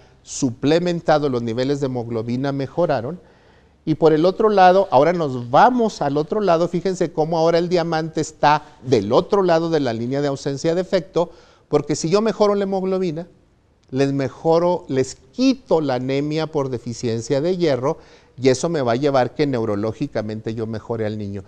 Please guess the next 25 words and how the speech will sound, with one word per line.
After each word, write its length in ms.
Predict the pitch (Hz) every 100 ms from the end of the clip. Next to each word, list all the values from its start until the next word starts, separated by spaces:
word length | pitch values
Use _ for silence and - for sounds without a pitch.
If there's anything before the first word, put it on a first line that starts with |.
| - _
Entonces, 260 | - 170 -
por 220 | 175 185
eso 400 | 196 220 220 -
dar 400 | 135 151 160 - -
cereales 1000 | - 143 135 139 139 156 175 175 - - _ _ -
dentro 420 | 131 156 151 180
de 80 | 170
una 160 | 196 196
alimentación 680 | 185 147 127 117 - 135
integral 520 | 156 156 127 117 120 147
y 40 |
sobre 280 | - 113 113
todo 260 | 127 135
cereal 540 | - 123 110 107 113 123
fortificado, 1200 | - - 170 170 165 120 - 101 - 92 95 - _ _ _ _ _
además 420 | 107 104 92 110 143
de 80 |
muchas 320 | 160 233 147 185
otras 300 | 180 123 -
cosas, 400 | 180 180 107 143
¿eh? 100 | 139 117 107 98
Aquí 240 | 104 156
me 100 | 160
podría 380 | 131 123 131 127
quedar 360 | 143 131 135